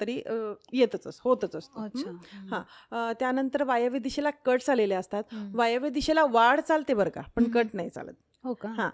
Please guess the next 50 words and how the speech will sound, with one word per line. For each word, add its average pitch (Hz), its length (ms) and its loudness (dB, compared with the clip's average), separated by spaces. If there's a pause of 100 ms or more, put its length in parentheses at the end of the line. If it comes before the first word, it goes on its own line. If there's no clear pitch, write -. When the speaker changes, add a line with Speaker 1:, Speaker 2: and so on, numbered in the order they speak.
Speaker 1:
मग 220 80 -12
Speaker 2:
हम्म. 214 180 -6
Speaker 1:
थोडंसं 269 320 4
बाल्कनी 247 340 2
वाढवलीये 226 680 2
तर 277 40 -2
मग 254 60 2
Speaker 2:
हम्म. 294 100 2
Speaker 1:
चालते, 226 240 2
कारण 247 160 2
उत्तर 330 360 6
वाढते 247 340 4
ना. 254 80 2
Speaker 2:
हम्म. 240 520 -8
Speaker 1:
हां, - 80 -4 (300)
तर 277 120 2
उत्तरेकडनं 370 600 6
वाढ 254 220 8
चालते, 220 280 2
पश्चिम 269 360 -4
दिशेकडनं 240 460 -2
वाढ 208 220 -2
चालत 202 260 -4 (100)
नाही 269 220 4
वायव्य 180 360 0
दिशेला. 180 320 -8 (160)
ठीक 269 180 -4
आहे? 359 280 -12
Speaker 2:
अच्छा. 185 200 -14
Speaker 1:
हां, 185 120 -10
कारण 302 180 -2
कॉर्नर 320 440 8
आहे 277 80 8
ना. 285 100 4
Speaker 2:
हम्म. 233 520 -4
Speaker 1:
हां, 220 180 2
एक 254 160 2
उत्तरेचा 320 480 6
भाग 330 200 6
येणार 330 220 4
आहे 403 100 2
Speaker 2:
हम्म. - 340 -10
Speaker 1:
आणि 330 180 2
एक - 380 -6
पश्चिमेचा 302 500 4
भाग 196 200 -4
येणार 175 240 -6
आहे. 226 80 -2
Speaker 2:
बरोबर. 180 320 -4
Speaker 1:
त्यामुळे, 294 440 4